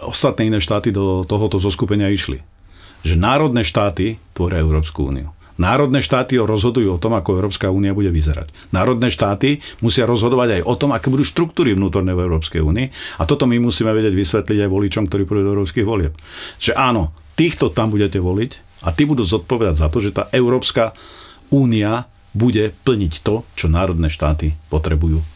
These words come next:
a si vyžadujú. Čo ten občan od toho očakával. Lebo si zoberte, že kedysi pred Európskou úniou bolo Európske hospodárske spoločenstvo. Absolútne fantastický model, ktorý plnil to, čo ľudia očakávali v Európe, tú hospodársku spoluprácu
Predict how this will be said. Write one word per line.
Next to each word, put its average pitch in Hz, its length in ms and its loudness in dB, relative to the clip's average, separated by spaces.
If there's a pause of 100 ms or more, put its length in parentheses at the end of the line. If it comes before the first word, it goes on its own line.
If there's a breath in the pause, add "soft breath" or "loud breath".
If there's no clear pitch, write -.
a 80 80 -8
si 76 160 0
vyžadujú. 73 320 0
Čo 85 160 -4
ten 127 160 0
občan 151 240 2
od 139 80 2
toho 135 240 2
očakával. 90 480 0
Lebo 127 80 2
si 135 160 -2
zoberte, 127 320 0
že 101 80 2
kedysi 123 400 0 (400 loud breath)
pred 113 80 2
Európskou 117 480 0
úniou 117 160 2
bolo 110 160 2
Európske 110 320 0
hospodárske 104 320 -2
spoločenstvo. 92 640 -2
Absolútne 98 400 -4
fantastický 110 560 -2
model, 120 400 0 (240 loud breath)
ktorý 113 160 4
plnil 120 480 0 (160 loud breath)
to, 147 160 2
čo 123 160 0
ľudia 117 240 2
očakávali 101 640 0
v 95 80 0
Európe, 98 400 0
tú 98 160 2
hospodársku 113 480 0
spoluprácu 98 720 -2